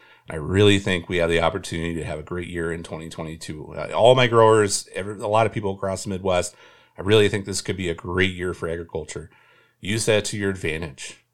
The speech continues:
and keep that cash on hand if you can. I mean, honestly, equipment prices are nuts. Things are, are unavailable. Maybe there's an advantage to, to keeping some of that money on hand and, and, and kind of being able to ride through some of these bad years.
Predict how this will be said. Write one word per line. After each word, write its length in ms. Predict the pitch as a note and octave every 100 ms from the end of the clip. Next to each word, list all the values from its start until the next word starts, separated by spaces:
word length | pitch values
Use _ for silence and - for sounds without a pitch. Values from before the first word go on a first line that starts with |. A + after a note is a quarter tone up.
| _
and 420 | G2+ F2+ F2 E2+ - _ _ _
keep 180 | - C#3
that 200 | C3+ C3+
cash 280 | - C3 -
on 160 | B2
hand 300 | F#2+ G2+ A#2
if 120 | A#2+ -
you 80 |
can. 340 | G2+ G#2 A2 E2
I 100 | -
mean, 160 | G2
honestly, 640 | G2+ A2+ B2 - B2 A2+ G#2+ _ _
equipment 420 | _ - A#2+ A2+
prices 360 | A2+ A2+ G#2+ F#2
are 100 | F2+
nuts. 420 | A#2+ C3 - -
Things 300 | G#2 G2+ F#2
are, 240 | F#2 F2+
are 300 | F2 F#2+ F2+
unavailable. 760 | F#2+ G2 F2 G#2+ C3 B2 B2+ - _ _ _ _ _ _ _ _ _
Maybe 240 | - G2 C3+
there's 220 | D3+ B2+
an 80 | C#3
advantage 540 | A#2 G2 A2+ B2+ G2
to, 140 | - -
to 160 | F2 - -
keeping 320 | - C3+ B2+
some 200 | - A2+
of 60 |
that 160 | G#2+ G2
money 280 | F#2 G2 G2+
on 160 | F#2
hand 440 | F#2 G2+ A2 A#2 A2
and, 280 | F2+ F#2+ G2
and, 360 | F#2+ G2 F#2+
and 140 | F#2 E2+
kind 140 | G#2+
of 220 | A#2 G2
being 160 | F2 G#2
able 180 | A2 G2
to 80 |
ride 240 | F2 F2+ F2+
through 140 | -
some 160 | F#2+ G2
of 40 |
these 120 | F2
bad 280 | - F2 G#2+
years. 320 | F#2 D2 -